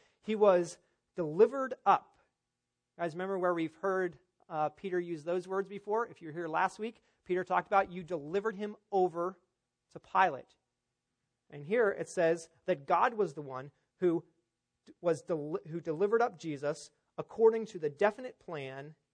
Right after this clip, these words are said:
and the foreknowledge of God. The, the definite plan. We can all, we can all understand that, right? God had a plan,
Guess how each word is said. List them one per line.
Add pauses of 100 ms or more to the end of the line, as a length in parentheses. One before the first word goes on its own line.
(260)
and
the
foreknowledge (300)
of
God. (2500)
The, (200)
the
definite (220)
plan. (260)
We
can
all,
we
can
all
understand
that,
right? (240)
God
had
a
plan,